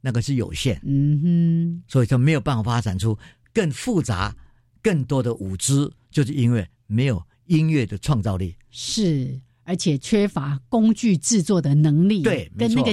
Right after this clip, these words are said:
Speaker 2: 精益求精的那种，对不对？
Speaker 1: 对，没错。
Speaker 2: 哦，所以你看，今天这个文乐起舞，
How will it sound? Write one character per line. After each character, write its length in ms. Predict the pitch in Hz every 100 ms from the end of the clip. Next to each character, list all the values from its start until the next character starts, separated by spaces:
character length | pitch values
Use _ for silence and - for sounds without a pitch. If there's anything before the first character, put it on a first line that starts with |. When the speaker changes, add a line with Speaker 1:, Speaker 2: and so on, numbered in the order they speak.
| -
Speaker 2:
精 340 | 285 277 277
益 240 | 302 254 180
求 300 | - 180 202
精 320 | 262 233 220
的 140 | 170
那 200 | 190 214
种， 340 | 175 147 131 139 _ -
对 160 | 190
不 60 | 175
对？ 80 | 208
Speaker 1:
对， 300 | 165 156 151 _ _
没 140 | 131
错。 140 | 139 180
Speaker 2:
哦， 360 | 247 180 143 120 - _ _ _ -
所 160 | 294
以 220 | 285 254
你 80 | 185
看， 200 | 262 254
今 260 | - 277 277
天 220 | 269 254
这 120 | 247
个 260 | 226 185 175 - - -
文 260 | 262 262 302
乐 360 | 415 440 392 233
起 440 | - - 240 311
舞， 480 | 381 269 170 139